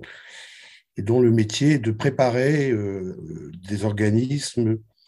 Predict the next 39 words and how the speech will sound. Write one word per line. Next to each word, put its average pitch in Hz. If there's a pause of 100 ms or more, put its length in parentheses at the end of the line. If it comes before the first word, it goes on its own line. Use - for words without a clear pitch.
(220)
des 95
services 104
d'État, 131
euh, 104
des, 104
euh, 92 (460)
des 107
entreprises 113
à 92
gérer, 107
à 104
communiquer 104
en 101
situation 101
de 98
crise. 165 (600)
Et 113
puis -
malheureusement 117
pour, 104
euh, 101
un 98
certain 113
nombre 113
de 101
nos 101
clients, 117 (420)
c'est, 113
euh, 107
d'intervenir 110
régulièrement 110
pour 101
les 95
soutenir, 110
euh, 95 (440)
en 101
situation 107
de 98
crise. 90